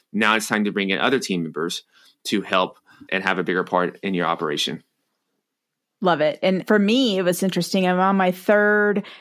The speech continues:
Speaker 2: acupuncturist. And I interview her in season one, Erin Borbet. That's just one example of, like you said, there's seasons for team members.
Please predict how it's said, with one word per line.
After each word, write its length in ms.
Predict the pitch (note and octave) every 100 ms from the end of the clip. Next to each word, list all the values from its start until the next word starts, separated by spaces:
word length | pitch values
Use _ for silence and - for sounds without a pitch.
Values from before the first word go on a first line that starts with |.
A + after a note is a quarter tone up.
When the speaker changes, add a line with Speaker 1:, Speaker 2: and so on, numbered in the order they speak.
| - _
Speaker 2:
acupuncturist. 1200 | F#3+ G3+ - F3 F#3 E3+ E3+ E3 G3 - - - - - - _ _ -
And 500 | G3+ G3 F3+ E3+ D#3+
I 340 | - F#3 F#3 F#3
interview 480 | - F#3+ F3+ F#3
her 340 | F3 F#3 F3 E3+
in 180 | F3 F3
season 520 | - F3+ F3 E3+ D#3+
one, 580 | D#3+ E3 D#3+ D3+ F3+ F#3+
Erin 280 | E3+ E3+ E3+
Borbet. 800 | D#3+ D#3 D#3 D#3+ D3+ D3 D3+ F3+ G3 - - - -
That's 200 | G3+ G3+
just 220 | B3 -
one 200 | A3+ A3+
example 600 | G#3+ G#3 F#3 F#3+ G#3+ F#3
of, 600 | F3+ F3+ F3+ E3+ - - _ _ _ _
like 260 | F#3 F3+ G3+
you 80 |
said, 240 | G3 A3+ F#3+
there's 180 | F3+ F3
seasons 540 | - F#3+ F#3 F3+ F3
for 500 | - E3+ D#3+ D#3 - - - _ -
team 240 | - G3+
members. 640 | F3+ D#3 D3+ D3+ E3 F#3+ -